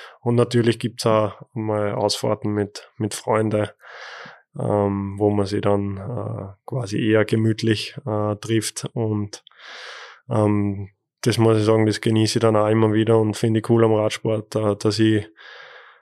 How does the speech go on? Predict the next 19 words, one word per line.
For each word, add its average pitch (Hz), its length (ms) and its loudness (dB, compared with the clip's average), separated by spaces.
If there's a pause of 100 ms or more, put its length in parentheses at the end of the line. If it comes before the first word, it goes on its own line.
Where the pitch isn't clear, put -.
(520)
ja, 117 280 4 (100)
mein, 110 560 4
zumindest 117 480 4
das, 113 240 2
äh, 123 40 6
Ausdauertraining 117 1040 4
im 113 160 2
unteren 117 420 2
Bereich, 113 500 2
äh, 113 220 0
gemeinsam 113 540 2
mit, 110 300 0
äh, 113 40 4
ja, 107 400 2 (800)
äh, 104 40 -4
Freunden, 113 1040 0
die 113 200 4
vielleicht, 110 540 -2
äh, 110 800 -2